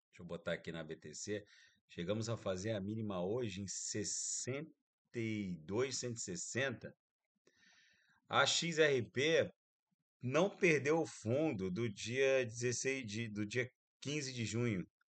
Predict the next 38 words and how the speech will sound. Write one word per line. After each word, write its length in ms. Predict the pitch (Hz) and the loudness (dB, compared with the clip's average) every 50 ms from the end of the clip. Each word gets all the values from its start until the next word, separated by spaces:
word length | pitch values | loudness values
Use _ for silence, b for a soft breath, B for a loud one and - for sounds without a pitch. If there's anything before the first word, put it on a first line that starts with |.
| _ _ _ _ _ _ _ _ _ _ _ - | _ _ _ _ _ _ _ _ _ _ _ -4
quatorze 460 | - 95 - - 135 143 143 120 107 | -2 -2 0 2 2 2 2 2 -2
de 120 | 107 104 98 | -4 -4 -4
junho, 380 | 90 107 120 120 110 98 90 - _ _ _ - | -2 0 0 0 0 0 -2 -6 _ _ _ -8
em 140 | 92 92 95 | -6 -4 -2
zero 300 | 92 113 117 120 113 - | 6 6 6 6 6 0
ponto 240 | - 117 117 - - | -2 -4 -4 -2 0
quarenta 400 | - 101 107 117 110 107 - 110 | 2 2 2 2 -2 -4 -4 -6
e 100 | 101 95 | -4 -4
seis 480 | - - - - - 110 113 107 101 | -4 -6 -4 -4 -2 -2 -2 -2 -4
quarenta. 460 | - - 110 107 98 101 104 107 95 | -2 0 0 2 2 2 0 0 0
A 40 | 90 | -2
gente 180 | 95 117 113 - | -4 -4 -6 -6
fez 220 | - 120 117 113 | -4 -4 -4 -2
a 100 | 127 117 | -2 -2
mínima 320 | 107 101 110 117 123 120 117 | -2 -2 -2 -2 -2 -2 -2
em 80 | 113 | -2
zero 220 | 101 107 117 - - | 2 2 2 0 0
ponto 200 | - 113 117 117 | -6 -8 -8 -6
quarenta 320 | - - 101 113 113 110 110 | -2 -2 -2 -2 -2 -4 -6
e 80 | 98 | -6
seis 300 | - - - 107 107 104 | -6 -6 -6 -6 -6 -4
sete 340 | - 110 110 110 - - 113 | -2 -2 -2 -2 -4 -10 -8
nove. 420 | 110 107 104 104 113 113 104 98 - _ _ _ B B B B B B B B | -6 -2 0 2 2 2 0 -2 -12 _ _ _ B B B B B B B B
Ou 160 | 165 165 156 | 2 2 2
seja, 480 | - - 135 117 104 98 98 87 82 - - _ - | 4 4 4 4 4 4 2 2 2 0 -6 _ -12
isso 220 | - 101 - - 135 | -6 -4 2 2 2
aqui 380 | 113 - - 151 151 - - - | 2 2 -2 -4 -4 -4 -4 -8
segue 580 | - - - - - 147 143 156 165 165 151 131 | -6 -4 -2 2 8 10 12 12 12 10 6 2
desenhando 600 | 123 123 120 110 120 113 110 107 110 107 101 90 | 0 0 0 0 0 0 0 0 0 0 -2 -4
fundos 380 | - - 110 110 104 101 95 | -6 -4 -4 -4 -2 -2 0
ascendentes, 800 | 98 95 87 - 98 90 85 78 85 95 110 110 95 - - - _ - | 0 0 0 0 -6 -6 -6 -4 -4 -4 -4 -4 -6 -10 -12 -12 _ 0
topos 400 | 127 123 123 117 - 95 92 82 | 2 2 2 2 0 -8 -10 -6
descendentes, 720 | 90 98 90 - 95 85 82 80 90 101 107 107 - - - b b b b b b | -4 -4 -4 -4 -6 -8 -6 -4 -4 -4 -4 -6 -10 -12 -14 b b b b b b
segue 400 | - - - 139 151 170 175 185 | -4 4 10 10 10 12 10 6
vigente 500 | 165 156 143 120 110 131 143 - - 147 | 2 0 -2 0 2 2 2 2 2 2
a 40 | 131 | 4
nossa 260 | 131 131 123 - 127 | 4 2 2 2 0
acumulação 680 | 117 - 120 117 117 113 110 104 - - 110 117 123 - | 0 0 0 0 2 4 4 2 2 0 -2 -2 -2 -4